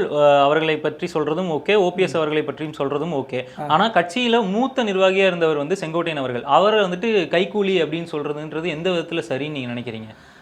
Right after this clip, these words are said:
Speaker 2: அதாவது, இப்ப யாரை கொண்டு வர்றதுக்கான நோக்கம் நீங்க வச்சு பேசுறீங்கங்கிறதா இருக்கு இல்லையா?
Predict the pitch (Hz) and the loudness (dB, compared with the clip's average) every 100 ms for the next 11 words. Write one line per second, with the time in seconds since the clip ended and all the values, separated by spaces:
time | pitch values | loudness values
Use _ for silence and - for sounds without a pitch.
0 | - 214 233 208 262 185 147 170 214 277 | 4 6 8 8 8 8 6 0 2 6
1 | 190 180 262 320 202 233 233 311 226 202 | 8 10 8 8 4 2 2 4 6 6
2 | 202 233 277 226 285 320 233 180 180 220 | 4 2 6 8 8 6 4 4 2 4
3 | 175 180 180 160 156 139 139 131 - 139 | 4 4 4 -2 -2 0 0 0 0 0
4 | 135 | 0